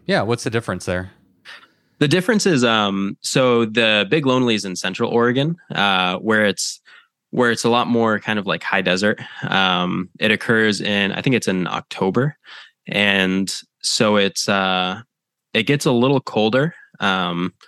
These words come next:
Speaker 2: towards, towards the, uh, the latter end of the race because they're, um, you climb a, a pretty big mountain. So there have been,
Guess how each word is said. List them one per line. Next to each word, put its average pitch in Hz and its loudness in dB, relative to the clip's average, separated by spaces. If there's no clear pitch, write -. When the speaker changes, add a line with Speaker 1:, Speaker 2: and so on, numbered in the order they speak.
Speaker 2:
towards, 95 0
towards 95 -2
the, 95 2
uh, 90 2
the 95 0
latter 92 2
end 95 2
of 98 -4
the 95 -2
race 92 0
because 90 -2
they're, 87 0
um, - -4
you - -2
climb 104 0
a, 98 0
a - -2
pretty 117 -2
big 101 0
mountain. 101 0
So 92 0
there 101 2
have 98 0
been, 92 0